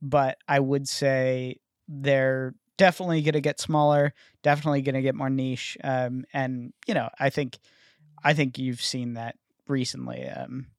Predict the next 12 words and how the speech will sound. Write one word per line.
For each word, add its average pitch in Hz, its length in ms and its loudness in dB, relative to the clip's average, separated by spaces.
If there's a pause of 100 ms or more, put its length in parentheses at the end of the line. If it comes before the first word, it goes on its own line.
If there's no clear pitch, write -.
(120)
and, 120 300 -6
and 131 160 -6
you're 117 120 -10
gonna 113 180 -12
continue 120 420 -12
to 117 60 -12
see 123 220 -8
that. 113 220 -12 (140)
And, 160 320 2 (100)
and 175 200 6
I 165 100 6
think 185 300 0